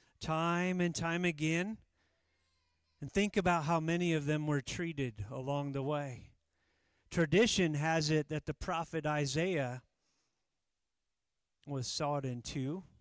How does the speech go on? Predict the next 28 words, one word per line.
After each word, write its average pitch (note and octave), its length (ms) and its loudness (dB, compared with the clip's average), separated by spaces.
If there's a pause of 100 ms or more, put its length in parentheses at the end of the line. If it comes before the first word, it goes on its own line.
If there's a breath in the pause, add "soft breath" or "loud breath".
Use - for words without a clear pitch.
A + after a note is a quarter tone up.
(1800)
We D#3+ 160 0
know D#3+ 180 4
from C3+ 200 -4
Scripture E3 720 -2
that D3+ 200 0 (220)
the C#3 120 -8
prophet D#3+ 420 -4
Jeremiah D3+ 760 0
was C3+ 280 -4
thrown E3 600 2 (280 loud breath)
into E3+ 500 0
a C3+ 100 4
well. C3 600 0 (1600 soft breath)
We D#3 80 2
know F#3+ 140 10
the E3+ 80 6
prophet F#3+ 520 6
Amos G3 520 6
was D#3+ 200 8
told F#3+ 460 0
to, D#3 300 2 (360 loud breath)
to D#3 140 -2
get D#3+ 280 0
his E3 240 2
message E3+ 500 6
out F3 200 6
of F#3 140 6
there A3 380 8